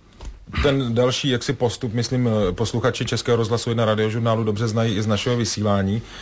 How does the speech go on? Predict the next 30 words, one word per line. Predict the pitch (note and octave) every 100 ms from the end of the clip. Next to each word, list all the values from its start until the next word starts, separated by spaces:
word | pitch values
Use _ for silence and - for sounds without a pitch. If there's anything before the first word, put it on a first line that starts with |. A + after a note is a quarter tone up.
| - - -
ale, | G#2+ A#2 A#2
eh, | F#2+ G2+ F#2+
vy | G#2 D3
mluvíte | C#3+ C3+ D#3+ E3
o | B2+
tom, | C#3 C#3+
že | C#3+
došlo | C3+ - C#3
k |
nějakému | C#3 D3+ C3+ G#2
podrazu, | A#2 C3+ C3 B2 G#2+
řekněme, | A2 G2+ B2 A#2+ G#2 -
ze | G2+ G#2
strany | - A#2 A2+
tehdejšího | A#2 A2 A2 A#2
ministra | A2 A2 - G2+
financí, | G2+ G#2+ A2+ A2+ B2 B2 - - - -
eh, | G2+ G2+
mluvíte | G#2+ A#2 A#2
o | A2
tom, | A#2
že | A#2
došlo | A2 A2+ A#2 G#2+ F2+
k | -
nějakému | A2 G2+ A2+ A2
přehlédnutí. | A#2 G#2 G2+ F#2+ E2 D#2+ D2+ - - - - - _ _ _ _ _ _ _ _ _
To | A#2
byla | C3 E3
standardní | - A#2+ A#2 C3 C3+ D#3 D3 C#3+ - -
novela | G2+ G2+ G2+ F#2+ F2+ F#2